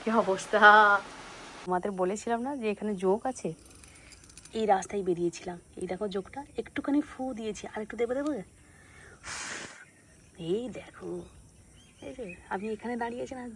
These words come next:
এই যে গায়ের গন্ধ পেয়েছে, কেমন করে আসছে দেখো, উড়ে পালাই। এতক্ষণে সূর্যের আলোটা দেখতে পেলাম, ছাদে যাচ্ছি। কি গরম গো, বৃষ্টি হলো সারাদিন, কি গরম, ঘাম দিচ্ছে, হাত পাখা নিয়ে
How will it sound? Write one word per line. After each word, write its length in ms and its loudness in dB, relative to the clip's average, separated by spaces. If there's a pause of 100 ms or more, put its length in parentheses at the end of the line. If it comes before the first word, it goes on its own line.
(140)
এই 80 -8
যে 140 -8
গায়ের 260 -2
গন্ধ 180 0 (120)
পেয়েছে, 280 -10 (720)
কেমন 260 -8
করে 180 -8
আসছে 240 -12
দেখো, 180 -10 (460)
উড়ে 180 -2
পালাই। 200 12 (680)
এতক্ষণে 440 6 (100)
সূর্যের 420 4
আলোটা 200 6 (100)
দেখতে 220 0 (100)
পেলাম, 280 4 (360)
ছাদে 340 0
যাচ্ছি। 340 2 (500)
কি 100 8 (180)
গরম 460 6
গো, 80 2 (100)
বৃষ্টি 380 6
হলো 120 10 (100)
সারাদিন, 400 8 (180)
কি 80 -2 (160)
গরম, 360 10 (840)
ঘাম 220 2 (100)
দিচ্ছে, 280 2 (300)
হাত 240 -2
পাখা 220 2
নিয়ে 200 6